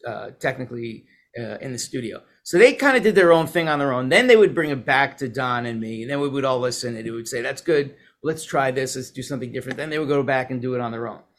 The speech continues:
So it wasn't like with them, Don wasn't, uh, remotely controlling their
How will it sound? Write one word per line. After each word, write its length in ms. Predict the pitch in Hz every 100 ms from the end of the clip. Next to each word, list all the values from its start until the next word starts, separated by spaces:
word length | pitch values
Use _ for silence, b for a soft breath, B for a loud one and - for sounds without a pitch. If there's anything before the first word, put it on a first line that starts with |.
| _ _ _
So 220 | - 160
it 60 | 131
wasn't 360 | 196 220 226 -
like 220 | 175 139
with 140 | 147
them, 340 | 185 180 170 147
Don 360 | 180 175 170
wasn't, 440 | 160 143 156 139 - _ _ _ _ _ -
uh, 320 | 135 127 120
remotely 500 | 120 151 160 151 143
controlling 720 | 143 139 - 156 143 143 139
their 480 | 135 135 123 120 110